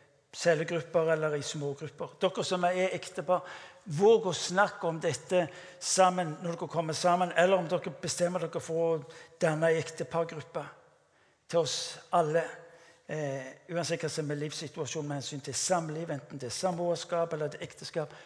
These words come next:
samlivskurset vårt er for alle typer, eh, konstruksjoner. Du er mer enn velkommen til å melde deg på og være en del av det. Dønn ærlig er navnet på serien vår. Dønn ærlig fordi vi ønsker å hjelpe hverandre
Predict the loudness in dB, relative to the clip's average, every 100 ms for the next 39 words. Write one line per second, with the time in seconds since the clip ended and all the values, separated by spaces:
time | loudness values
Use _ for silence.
0 | -20 _ -2 -2 -2 -6 -8 -8 -6 -8
1 | -8 -6 -6 -8 -6 -4 -4 -8 -12 -12
2 | -14 -14 -8 -6 -6 -14 -20 -20 -20 _
3 | -8 -4 -4 -4 -8 -10 -10 -10 -8 -8
4 | -8 -10 -16 -20 -10 -6 -4 -4 -6 -8
5 | -10 -12 -12 -12 -16 _ -20 -20 _ -8
6 | -6 -6 -6 -6 -10 -8 -6 -6 -10 -20
7 | _ -10 -8 -6 -8 -8 -8 -8 -10 -12
8 | -12 -12 -14 -16 -20 _ _ -20 -20 -20
9 | -20 _ 2 4 6 6 6 2 0 -4
10 | -4 -2 -4 -8 -8 -6 -6 -6 -8 -12
11 | -16 -20 _ _ _ _ _ 2 2 2
12 | 2 2 -2 -6 -6 -6 -6 -8 -10 -6
13 | -6 -6 -8 -8 -8 -8 -12 -12 -14 -20